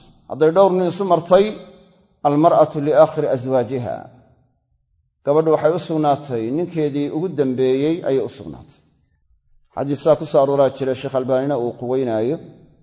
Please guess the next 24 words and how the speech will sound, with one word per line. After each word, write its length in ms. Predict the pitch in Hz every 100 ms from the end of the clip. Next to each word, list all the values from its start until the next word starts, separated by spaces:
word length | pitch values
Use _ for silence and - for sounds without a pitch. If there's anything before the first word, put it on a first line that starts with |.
| _ _ _
oo 60 | -
macnaha 340 | 123 135 147 147
tilmaamaya 540 | 151 156 165 160 151
ayaa 200 | 139 107
jira. 200 | 87 - - _ _ _ _ _ _ _ _ -
Waxaa 140 | 220
dhici 160 | 240 233
karta 220 | 208 190 233
in 80 | 233
la 60 | 196
is 140 | 170
yidhaahdo, 400 | 180 175 165 175 185 - - - _ _ _ _ _ _ _ _ _ -
oo 200 | 175 180
markii 300 | 180 214 208
adduunyada 420 | 202 175 190 208 190
la 120 | 170
joogay, 480 | 165 170 175 190 190
ee, 420 | 175 147 139 120 71 - - _ _ _ _ _ _ _ _ -
ragga 220 | 208 185
iyo 140 | 170 175
dumarka 360 | 180 185 160 156
qaarkood 460 | 180 175 170 160
oo 80 | 156
isqabaa 520 | 151 - 156 156 175